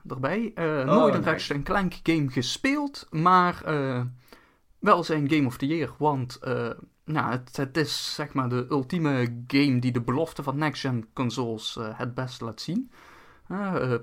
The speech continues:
Speaker 1: pixel-like, eh, graphics, eh, en geluid, het gebruik maken van de DualSense controller. Eh, dus dat, eh, dat gooit het allemaal bij elkaar. Hij heeft wel de meeste tijd dit jaar doorgebracht met Assassin's Creed Valhalla. Eh,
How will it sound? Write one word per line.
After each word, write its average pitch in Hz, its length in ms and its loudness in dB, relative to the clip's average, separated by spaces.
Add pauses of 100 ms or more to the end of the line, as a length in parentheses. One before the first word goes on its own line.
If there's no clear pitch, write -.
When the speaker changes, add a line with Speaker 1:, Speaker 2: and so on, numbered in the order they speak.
Speaker 1:
pixel-like, 139 960 0
eh, 120 240 -2
graphics, 190 720 0
eh, 127 540 -2
en 131 220 0
geluid, 180 580 -2
het 123 180 -6
gebruik 143 400 0
maken 113 260 0
van 117 120 -6
de 117 100 -8
DualSense 185 580 -2
controller. 160 800 -4 (640)
Eh, 131 240 -4
dus 120 200 -8
dat, 127 300 -4
eh, 117 100 -6
dat 120 360 -10
gooit 120 260 -4
het 110 180 -10
allemaal 120 220 -4
bij 120 120 -6
elkaar. 113 280 -8
Hij 139 100 -4
heeft 143 180 -2
wel 139 460 6
de 123 100 0
meeste 185 520 2
tijd 151 300 -4
dit 139 180 0
jaar 123 180 0
doorgebracht 123 500 0
met 113 280 -6
Assassin's 120 380 -4
Creed - 240 -6
Valhalla. 151 580 0 (400)
Eh, 110 280 -4